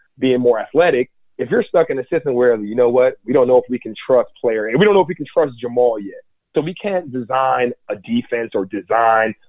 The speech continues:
blitzes or putting him in situations where we have, he's, he, we have to depend on him as a key factor until they can trust you. Greg Williams, one thing I like about his defense is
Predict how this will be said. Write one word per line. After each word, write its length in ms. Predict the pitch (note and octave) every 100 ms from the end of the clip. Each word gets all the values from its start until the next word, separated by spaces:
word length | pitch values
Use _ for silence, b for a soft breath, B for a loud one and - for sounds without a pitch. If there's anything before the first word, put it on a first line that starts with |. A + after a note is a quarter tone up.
| -
blitzes 600 | G2 G#2 A#2+ - A#2+ A2+
or 160 | G#2+ G2+ -
putting 160 | D3
him 160 | B2 B2+
in 160 | A#2+ G#2+
situations 640 | C3+ A2+ G#2 A#2 A#2 A2 G2+
where 440 | G#2 A2 G#2+ G2+ - b b
we 200 | G#2+ C3
have, 200 | B2+ B2 A#2+
he's, 300 | D3+ C#3+ B2 -
he, 280 | C#3+ C3 G#2+
we 100 | C3+
have 240 | C3 B2
to 80 | -
depend 480 | G#2+ G2 - C3 B2
on 160 | A2
him 400 | G2+ A2+ G#2+ G#2 G2 _ b
as 160 | - -
a 80 | G#2 - - -
key 360 | E3+ C#3 B2 A2+ -
factor 460 | C3+ B2+ - G#2+ G2 _
until 340 | B2 B2 - D3+
they 120 | C3+
can 160 | - G2 -
trust 220 | B2 A2+ -
you. 180 | - - _ _ E3
Greg 160 | D3+
Williams, 260 | C#3 E3+ C3+
one 160 | D3
thing 100 | D3
I 40 | C#3
like 200 | C#3 C#3
about 200 | C3 B2
his 100 | A#2
defense 400 | C3 D#3 C#3+ B2 A2+
is 180 | A#2+